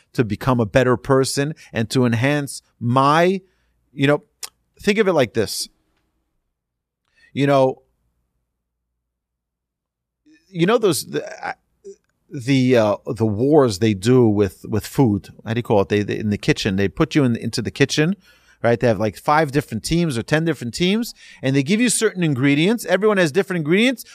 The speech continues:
Who can make the best dish? Right? Hell's Kitchen. Okay, so one of those things. So, so let me ask you a question. What's if I tell them, "Hey, it's not fair. If you would have given me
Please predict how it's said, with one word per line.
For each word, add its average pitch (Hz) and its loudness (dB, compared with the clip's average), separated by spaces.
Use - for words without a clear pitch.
Who 285 2
can 233 -2
make 214 0
the 170 -2
best 151 -2
dish? - -4
Right? 165 0
Hell's 170 0
Kitchen. 196 0
Okay, 196 2
so 202 0
one 254 2
of 220 2
those 196 2
things. 98 -4
So, - 0
so 160 0
let 170 0
me 254 2
ask 143 0
you 139 0
a - -8
question. - -4
What's 240 2
if 240 -2
I 196 2
tell 185 2
them, 147 2
"Hey, 143 4
it's - -4
not 131 0
fair. - -4
If - -14
you 147 0
would 226 2
have 180 -2
given 170 -2
me 120 0